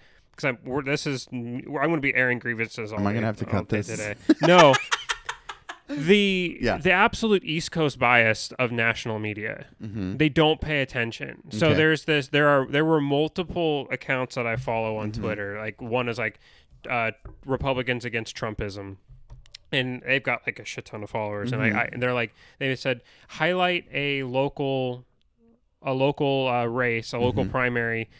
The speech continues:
Speaker 1: um, that needs, that needs some, um, a, where a Trumper is running and needs, like, it needs some attention
Speaker 2: Yeah.
Speaker 1: to try to, to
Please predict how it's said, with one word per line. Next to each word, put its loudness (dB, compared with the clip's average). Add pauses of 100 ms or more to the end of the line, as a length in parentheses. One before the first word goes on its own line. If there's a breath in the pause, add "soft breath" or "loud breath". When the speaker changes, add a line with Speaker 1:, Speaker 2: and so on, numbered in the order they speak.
(360 soft breath)
Speaker 1:
um, -6 (360)
that -4
needs, -6
that -2
needs -6
some, -4
um, -6 (140)
a, -4 (460)
where -4
a -2
Trumper -4 (400 soft breath)
is -4
running -2
and -6
needs, -8 (500)
like, -6
it -6
needs -6
some -8
attention -6
Speaker 2:
Yeah. 2
Speaker 1:
to -10
try -4
to, -4
to -8